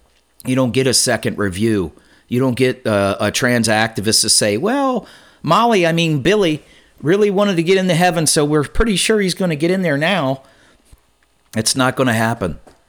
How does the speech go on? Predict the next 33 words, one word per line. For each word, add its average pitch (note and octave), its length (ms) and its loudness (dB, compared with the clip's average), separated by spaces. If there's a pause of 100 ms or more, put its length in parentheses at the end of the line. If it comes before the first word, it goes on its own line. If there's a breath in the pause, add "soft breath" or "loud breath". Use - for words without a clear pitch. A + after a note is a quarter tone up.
(300 soft breath)
We B2+ 160 -2
are D#3+ 180 2
watching D#3 640 -2 (300)
the A2 100 -6
phases C3+ 580 0
of G#2+ 300 0
the A2+ 80 -2
deluding B2+ 540 0
influence A#2 480 -2
being A2+ 260 -6
poured C3 380 -2
out, A2+ 360 -4 (640 soft breath)
and G2 160 -4
willing C3 300 0
idiots A2+ 640 -2
are G2+ 140 -2
lapping A2+ 440 -2
it G#2+ 120 0
up F#2+ 280 -4 (200)
and A2+ 120 -4
promoting G#2 540 -2
it. C#2 180 -12 (1000)
You've F#2+ 180 -6
seen A#2+ 280 -2
this A#2+ 160 -2
during G#2+ 320 -2
covid C3 400 -2
with G2 160 -8
the G2+ 60 -6
face C3+ 380 -2
mask, A#2 320 -4
the - 80 -8
hysteria, B2+ 840 -2